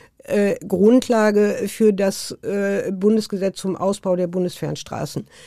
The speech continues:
Und hier sind eben Elemente des Bundesverkehrswegeplans in der Anlage. Und da steht eben drin, es gibt Bedarf am siebzehnten Bauabschnitt,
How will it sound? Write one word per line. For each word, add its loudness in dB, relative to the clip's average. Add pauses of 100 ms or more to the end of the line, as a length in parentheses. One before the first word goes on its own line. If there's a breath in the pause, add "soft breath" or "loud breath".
(260 loud breath)
Und 4
hier 4
sind 2
eben -2
Elemente 2
des 4
Bundesverkehrswegeplans 0
in 0
der -2
Anlage. -2
Und 0
da 0
steht 0
eben 0
drin, 0
es -4
gibt -6
Bedarf -2
am -6
siebzehnten -4
Bauabschnitt, -2